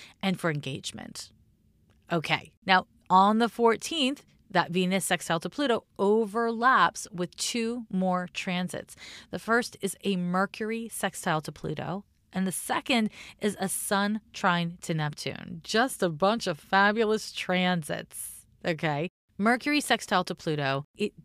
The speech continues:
deepens our thinking, and it allows us to deal with what might be kind of heavy or sticky content. Again, Pluto governs our flight or fight mechanisms, but it has us doing it not from a place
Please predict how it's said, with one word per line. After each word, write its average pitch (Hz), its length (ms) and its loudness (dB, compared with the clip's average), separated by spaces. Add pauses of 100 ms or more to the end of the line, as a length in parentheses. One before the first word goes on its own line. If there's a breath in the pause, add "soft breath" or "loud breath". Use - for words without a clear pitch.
(120)
deepens 254 680 -4
our 151 280 -2
thinking, 147 580 -8 (460)
and 196 360 2
it 208 240 4
allows 202 680 2
us 190 260 -2
to 208 120 -2
deal 190 420 2 (300 loud breath)
with 226 180 0
what 226 200 0
might 226 280 4
be 370 100 -2
kind - 200 -2
of 240 60 0
heavy 220 600 0
or 160 200 -2
sticky - 760 -8
content. 196 760 0
Again, 165 500 0
Pluto 160 320 0
governs 151 380 -2
our 143 120 -2
flight 156 420 0
or 147 160 -2
fight - 380 2
mechanisms, 240 760 -4 (480 loud breath)
but 233 260 2
it 240 280 0
has 269 280 2
us 294 160 0
doing 269 360 0
it 190 220 -2 (300)
not 220 460 4
from 185 140 0
a 175 80 2
place - 560 -4